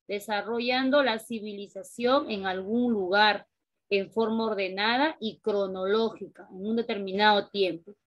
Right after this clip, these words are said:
Esto es importante porque va a permitirnos a nosotros conocer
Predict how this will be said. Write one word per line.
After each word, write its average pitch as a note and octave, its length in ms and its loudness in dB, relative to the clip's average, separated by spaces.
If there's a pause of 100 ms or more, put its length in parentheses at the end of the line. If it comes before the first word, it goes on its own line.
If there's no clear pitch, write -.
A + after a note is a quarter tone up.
(440)
Esto B3+ 220 2
es C4 100 -2
importante C4+ 760 4
porque A3+ 340 -6
va G#3+ 120 -2
a B3 100 -6
permitirnos B3+ 760 -4
a B3+ 60 -2
nosotros A#3 680 0
conocer G3 720 -2